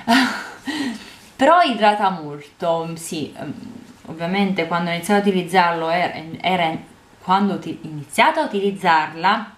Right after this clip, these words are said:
ce la posso fare, era inverno pieno, quindi erano, era fine dice-, fine gennaio, inizio febbraio, quindi il clou del freddo, e ovviamente quando lavoravo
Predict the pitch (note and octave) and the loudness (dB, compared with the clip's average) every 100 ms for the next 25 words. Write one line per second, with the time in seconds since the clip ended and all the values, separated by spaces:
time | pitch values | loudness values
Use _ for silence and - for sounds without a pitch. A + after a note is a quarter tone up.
0 | - - - - - - - A3+ - - | -18 -14 -14 -12 -10 -6 -4 -4 -6 -12
1 | - - - G3+ A3+ A3+ A3+ A#3 A3 A#3 | -12 -2 2 4 4 4 4 4 -2 0
2 | C4+ G#3+ F3 E3+ F#3 F#3 F#3 F3+ F3+ F3+ | 0 2 0 -4 -4 -2 -2 0 2 2
3 | F3+ F3+ F3 - F#3 F#3+ E3+ - - - | 2 2 2 0 -2 -4 -4 -6 -16 -20
4 | - G#3+ A3 G#3 G3+ G3 A3+ G#3 G3 G#3+ | -4 2 6 6 4 2 4 4 4 4
5 | A3+ A3 G3 G3+ G#3 G#3+ G3+ F#3+ F#3+ F#3+ | 4 4 4 4 6 6 4 2 0 0
6 | G#3+ G#3 C4+ G#3 F#3 F3 F3 F#3+ F#3+ G3 | -2 2 2 4 4 4 2 2 2 2
7 | - A#3 B3 G#3 F#3 F3 - A3+ G3+ E3 | 0 0 4 4 2 -2 -2 0 0 0
8 | D#3+ D#3+ - - - - - - A3 - | -6 -6 -10 -18 -18 -18 -10 0 2 2
9 | - - - _ - - - - - - | -4 -20 -20 _ -20 -20 -20 -20 -20 -20
10 | - E3 E3+ F3+ F3+ E3 F3+ F3+ F3+ F3+ | -12 -6 2 2 2 -2 0 0 2 4
11 | F#3+ G#3 F#3 E3+ F3 F#3+ F#3+ | 4 4 6 6 4 2 -2